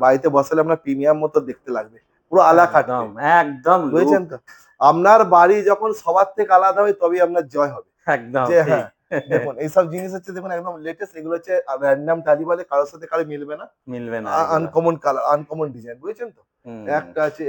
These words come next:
Speaker 1: একটা আছে, সব হচ্ছে আনকমন ডিজাইন, কারোর সাথে কারো মিলবে না, একটু আনকমন টাইপের স্টাইলে হবে। আচ্ছা, এখন খুব বাজারে চলছে এটা হচ্ছে
Speaker 2: একদম
Speaker 1: থ্রি ডি,
Speaker 2: থ্রি ডি।
Speaker 1: থ্রি ডি ছাপ, এটা হচ্ছে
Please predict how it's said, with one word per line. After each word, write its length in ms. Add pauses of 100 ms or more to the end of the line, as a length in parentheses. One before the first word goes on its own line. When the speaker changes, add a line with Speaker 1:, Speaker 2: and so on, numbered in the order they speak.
(120)
Speaker 1:
একটা 240
আছে, 200
সব 100
হচ্ছে 220
আনকমন 460
ডিজাইন, 200 (300)
কারোর 240
সাথে 200
কারো 220
মিলবে 260
না, 120
একটু 180
আনকমন 400
টাইপের 320
স্টাইলে 360
হবে। 160 (480)
আচ্ছা, 160 (380)
এখন 220 (260)
খুব 100 (120)
বাজারে 280 (100)
চলছে 300
এটা 160
হচ্ছে 240
Speaker 2:
একদম 200
Speaker 1:
থ্রি 100
ডি, 80
Speaker 2:
থ্রি 120 (100)
ডি। 100 (200)
Speaker 1:
থ্রি 100 (100)
ডি 140
ছাপ, 140 (220)
এটা 140
হচ্ছে 160